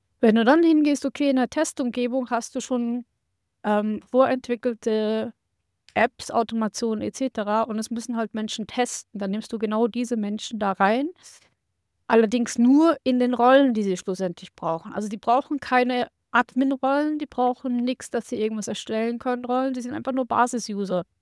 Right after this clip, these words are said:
oder Basic-User in der, in der englischen Va-, Variante. Die können Dinge ausführen und auch nur da ausführen, wo sie zugelassen sind für. Und dann hast du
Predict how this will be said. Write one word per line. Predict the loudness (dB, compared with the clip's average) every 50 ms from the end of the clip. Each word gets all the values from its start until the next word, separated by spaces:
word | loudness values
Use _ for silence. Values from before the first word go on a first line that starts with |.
| _ _ -4
oder | -4 -4 -2 0
Basic-User | 2 2 2 0 -2 -6 -6 -4 -2 -2 -2 -2
in | -2
der, | -4 -6 -8 -6
in | -6 -6 -4 -4 -4
der | -4 -4
englischen | -4 -2 -2 -2 -4 -2 -2 -2 0 0 0
Va-, | 0 0 -2 -2
Variante. | -2 -2 0 0 0 0 0 0 -2 -2 -2 -4 -4 -6 _ _ _ _ _ _ _ _ _ _ _ -14
Die | -12 -4
können | -2 0 2 2 2
Dinge | 2 2 2 2 2
ausführen | 2 0 0 -4 -6 -4 -2 -2 -2
und | -2 0 2 2
auch | 2 2 0
nur | -2 -2 0
da | 4 6 6 8 6 6
ausführen, | 4 2 0 0 -2 -6 -8 -4 -2 0 0 -2 -4 -8 -12 _
wo | -12 -10 -8 -8
sie | -8 -8 -12
zugelassen | -10 -8 -4 -2 -2 0 -2 -2 -4 -8 -12 -12 -12
sind | -10 -10 -12 -14
für. | _ -14 -12 -12 -12 -12 -16 _ _ _ _ _ _ _ _ _ _ _ _ _ _ _ _
Und | -10 -2 2
dann | 2 2 2
hast | 0 -2 -4 -2 -2
du | 0 0 0 0 -2